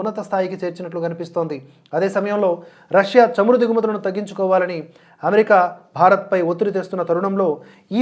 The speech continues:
పరిణామం చోటు చేసుకోవడాన్ని విశ్లేషకులు గమనిస్తూ ఉన్నారు. దీన్ని బట్టి వ్యూహాత్మక మద్దతు అనేది విధానపరమైన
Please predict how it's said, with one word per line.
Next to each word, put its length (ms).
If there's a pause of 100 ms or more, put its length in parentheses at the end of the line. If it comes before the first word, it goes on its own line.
పరిణామం 420
చోటు 220
చేసుకోవడాన్ని 560 (340)
విశ్లేషకులు 520
గమనిస్తూ 400
ఉన్నారు. 220 (280)
దీన్ని 200
బట్టి 220 (320)
వ్యూహాత్మక 460 (100)
మద్దతు 320
అనేది 260 (140)
విధానపరమైన 600